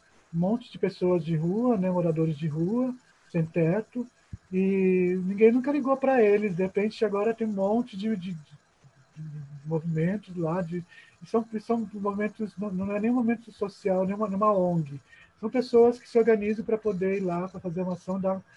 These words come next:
dar comidinha, comidinha lá pra, pra, pros pobres, né? É uma forma de, de se aliviar que tá fazendo bem. Então, acho que não é por aí também. Esses dias fizeram isso e deram veneno pra matar um monte de morador de rua, acho que foi em São Paulo, se eu não me engano.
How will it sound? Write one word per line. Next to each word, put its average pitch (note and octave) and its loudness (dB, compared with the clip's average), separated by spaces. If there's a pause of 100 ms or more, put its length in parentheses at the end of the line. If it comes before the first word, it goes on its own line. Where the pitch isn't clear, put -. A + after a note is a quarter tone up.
(180)
dar E3+ -2
comidinha, F3+ -2 (380)
comidinha E3+ -2
lá E3 0
pra, F3 -6
pra, E3+ -12
pros - -18
pobres, D3+ 4
né? G#3+ 0
É F3+ 0
uma E3+ -2
forma F3+ -2
de, E3+ -6
de E3 -8
se - -4
aliviar F3+ 0
que - -20
tá F#3 -6
fazendo F#3 -6
bem. D#3 -4 (360)
Então, E3 -2
acho E3+ -4
que F#3+ -6
não G3+ -2
é G#3 2
por G#3+ 0
aí F#3+ 2
também. F3 -2
Esses D3+ -8
dias F3 0
fizeram F3 0
isso F#3 -2
e - -8
deram G3+ 0
veneno G3 0
pra F#3 -6
matar F3 -6
um - -10
monte F3+ 0
de F#3+ -4
morador F#3+ 0
de F3 -4
rua, F#3 -4
acho F3 -18
que - -20
foi E3+ -4
em - -8
São G3 -12
Paulo, D3+ -4
se - -20
eu D3+ -12
não D3 -10
me D3 -12
engano. C3+ -16